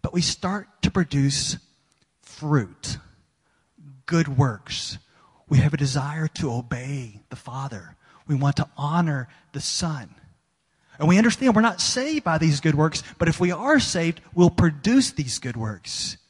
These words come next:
And you'll see the Bible talking about this consistently, even putting these two concepts together of being saved by grace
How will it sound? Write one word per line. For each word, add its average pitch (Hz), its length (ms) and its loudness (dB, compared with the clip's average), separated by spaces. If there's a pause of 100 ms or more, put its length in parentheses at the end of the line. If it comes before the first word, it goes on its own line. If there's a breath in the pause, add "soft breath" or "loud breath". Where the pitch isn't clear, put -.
(520 loud breath)
And 226 160 8
you'll 269 100 8
see 302 200 2
the 302 100 0
Bible 226 320 4
talking 202 460 -2
about 160 260 -4
this 170 180 -6
consistently, 143 680 0 (240 loud breath)
even 269 420 0
putting 220 400 4
these 190 200 0
two 233 240 0
concepts - 760 -4
together 151 420 0 (220 loud breath)
of 156 160 -6
being 165 180 4
saved 208 460 0
by 180 200 2
grace 135 460 2